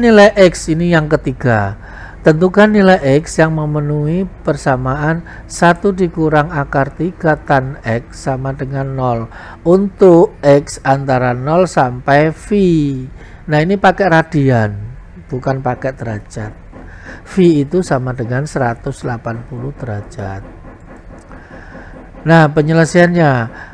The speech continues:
satu dikurang akar tiga, tangen X sama dengan nol. Jadi, kita pindahkan ke kanan, kita gusur ke kanan. Maka jadilah satu sama dengan akar tiga tan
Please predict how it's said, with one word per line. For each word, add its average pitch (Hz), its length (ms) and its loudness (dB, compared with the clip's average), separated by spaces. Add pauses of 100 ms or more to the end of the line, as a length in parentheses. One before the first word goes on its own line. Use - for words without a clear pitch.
satu 196 480 2
dikurang 175 480 2
akar 156 480 -2
tiga, 117 640 -2 (240)
tangen 185 400 0
X 175 320 -2
sama 123 240 -4
dengan 117 320 -8
nol. 135 400 -2 (720)
Jadi, 160 400 4 (320)
kita 156 480 4
pindahkan 139 560 0
ke 147 160 0
kanan, 135 560 -2
kita 131 320 -4
gusur 135 320 -8
ke 131 160 -8
kanan. 110 560 -8 (320)
Maka 131 320 0
jadilah 139 560 0
satu 180 480 0
sama 165 400 -2
dengan 156 400 -2 (320)
akar 165 480 4
tiga 151 640 2 (240)
tan 160 480 2